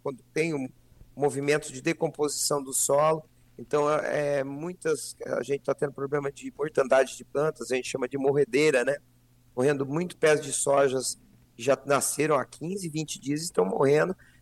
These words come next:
devido a fungos de solo e devido a essa decomposição que não ocorreu antes, né? Então, uma situação difícil também, porque muita gente agora tá na época de fazer o limpa.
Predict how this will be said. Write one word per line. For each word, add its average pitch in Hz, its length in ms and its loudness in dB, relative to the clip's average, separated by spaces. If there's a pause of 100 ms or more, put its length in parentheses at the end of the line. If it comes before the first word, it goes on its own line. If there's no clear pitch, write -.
devido 147 320 2
a 185 80 4
fungos 180 500 -2
de 135 140 -8
solo 139 400 4
e 170 80 -4
devido 156 360 -2
a 160 40 2
essa 151 160 -2
decomposição 147 880 -4 (340)
que 143 60 -10
não 151 140 2
ocorreu 151 520 2
antes, 147 380 -4
né? 127 200 -2 (540)
Então, 135 1000 2 (340)
uma 131 100 0
situação 147 300 0
difícil 180 540 -2
também, 156 460 2 (320)
porque 143 240 -8
muita 151 300 2
gente 156 380 -2
agora 143 300 2
tá - 160 -4
na 139 100 -4
época 139 300 -4
de - 80 -20
fazer 135 300 0
o 139 180 0
limpa. 147 480 -4